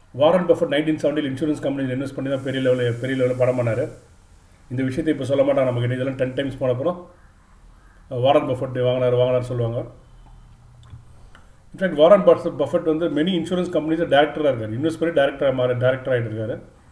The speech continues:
So, இதெல்லாம் வந்து, அஹ், குபேரனாகும் பங்குகள், அதனால குபேர பங்குகள் போட்டது.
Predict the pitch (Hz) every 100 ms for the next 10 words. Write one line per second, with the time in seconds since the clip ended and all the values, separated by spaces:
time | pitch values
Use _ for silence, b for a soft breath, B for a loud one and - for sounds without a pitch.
0 | b b b b b b - 156 151 185
1 | 170 170 180 156 135 127 123 120 117 110
2 | 147 147 170 160 139 131 123 127 123 120
3 | 127 143 143 139 143 135 127 127 117 120
4 | 113 139 -